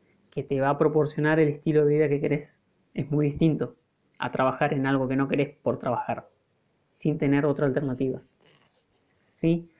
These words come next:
Así que la, la moraleja era esa, que no esperes, eh, no esperes a sentirte motivado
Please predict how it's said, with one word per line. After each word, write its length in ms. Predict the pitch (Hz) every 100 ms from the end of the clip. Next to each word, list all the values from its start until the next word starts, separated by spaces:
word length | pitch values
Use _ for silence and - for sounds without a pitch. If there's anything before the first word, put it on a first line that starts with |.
| _ _ _ -
Así 200 | - 143
que 120 | 143
la, 160 | 160 220
la 140 | 143
moraleja 460 | 147 151 185 196 208
era 120 | 175
esa, 320 | 156 - - - _ _ _ _ _ _ _ _ _ _ _ _ _ _
que 160 | 151
no 300 | 139 147 190
esperes, 680 | 202 - 196 190 185 - _ _
eh, 380 | - - 139 - _ _ _ _ _ _ _ _ _ _ _ -
no 120 | 156
esperes 420 | 151 170 185 185
a 160 | 160 160
sentirte 500 | - 147 175 180 175
motivado 640 | 156 147 156 143 139